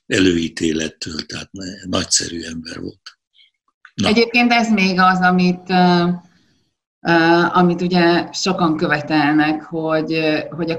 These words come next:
Speaker 2: a közgazdaságtan abszolút dogmaként jelenik meg. Öm, tehát, hogy a neoklasszikus közgazdaságtan dogma, és hogy, hogy a,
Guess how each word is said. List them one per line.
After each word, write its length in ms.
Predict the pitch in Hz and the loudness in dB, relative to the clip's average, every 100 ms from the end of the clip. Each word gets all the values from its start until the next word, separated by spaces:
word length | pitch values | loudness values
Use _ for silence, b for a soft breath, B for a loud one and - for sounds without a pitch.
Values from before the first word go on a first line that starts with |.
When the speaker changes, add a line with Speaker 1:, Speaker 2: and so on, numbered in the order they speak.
| - | -8
Speaker 2:
a 100 | 175 | -6
közgazdaságtan 1700 | 214 190 180 175 165 170 170 160 156 - - 185 175 170 170 139 - | -2 -2 0 -2 0 -2 0 0 0 -2 -6 -2 0 2 0 -4 -8
abszolút 500 | 180 - 180 156 151 | -8 -6 -6 -6 -2
dogmaként 800 | 160 143 147 131 135 127 127 - | -2 0 -2 -2 -2 -2 -2 -2
jelenik 540 | 127 127 127 127 - | -4 -2 0 -2 -4
meg. 300 | 131 113 120 - _ _ | -6 -6 -8 -14 _ _
Öm, 420 | 143 139 135 143 139 | -4 -2 -2 -2 -6
tehát, 160 | 147 | -8
hogy 80 | 160 | -4
a 40 | |
neoklasszikus 640 | 190 196 175 156 - - - | -2 -2 -2 -6 -8 -16 -10
közgazdaságtan 1300 | 170 170 170 165 170 170 151 151 - 165 160 151 - | -8 -4 -4 -4 -4 -2 -2 -4 -4 -2 0 -2 -6
dogma, 720 | 160 175 143 143 131 147 170 - | -4 -2 0 0 2 0 0 -4
és 220 | 175 - | -8 -4
hogy, 180 | 180 175 | -4 -4
hogy 280 | 160 175 175 | -2 -2 2
a, 220 | 175 175 | 2 4